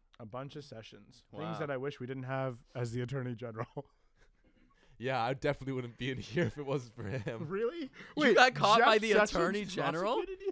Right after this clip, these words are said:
Speaker 1: you?
Speaker 3: Yeah, <laughs> it was a crazy case.
Speaker 1: Wait, can, okay, so I
Speaker 2: Can
Speaker 1: haven't
Speaker 2: we
Speaker 1: asked
Speaker 2: ask you,
Speaker 1: yet.
Speaker 2: what
Speaker 1: I
Speaker 2: are
Speaker 1: haven't
Speaker 2: you in
Speaker 1: asked yet.
Speaker 2: jail
Speaker 1: Yeah,
Speaker 2: for?
Speaker 1: why are you in jail?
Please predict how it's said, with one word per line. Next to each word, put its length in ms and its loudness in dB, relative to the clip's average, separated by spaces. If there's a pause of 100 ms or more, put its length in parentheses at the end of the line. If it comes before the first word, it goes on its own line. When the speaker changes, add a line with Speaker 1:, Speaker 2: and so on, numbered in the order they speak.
Speaker 1:
you? 80 -10 (440)
Speaker 3:
Yeah, 300 2
<laughs> 40 2
it 180 2
was 160 -2
a 40 -4
crazy 680 4
case. 160 -2
Speaker 1:
Wait, 200 8 (360)
can, 160 0
okay, 320 0
so 160 -4
I 60 0
Speaker 2:
Can 80 -2
Speaker 1:
haven't 160 2
Speaker 2:
we 40 2
Speaker 1:
asked 180 8
Speaker 2:
ask 80 0
you, 100 0
Speaker 1:
yet. 100 -4
Speaker 2:
what 140 6
Speaker 1:
I 20 10
Speaker 2:
are 100 10
Speaker 1:
haven't 160 0
Speaker 2:
you 60 6
in 60 2
Speaker 1:
asked 60 -2
yet. 160 4
Speaker 2:
jail 120 10
Speaker 1:
Yeah, 160 6
Speaker 2:
for? 240 0
Speaker 1:
why 80 0
are 60 -2
you 120 -8
in 100 -8
jail? 340 -14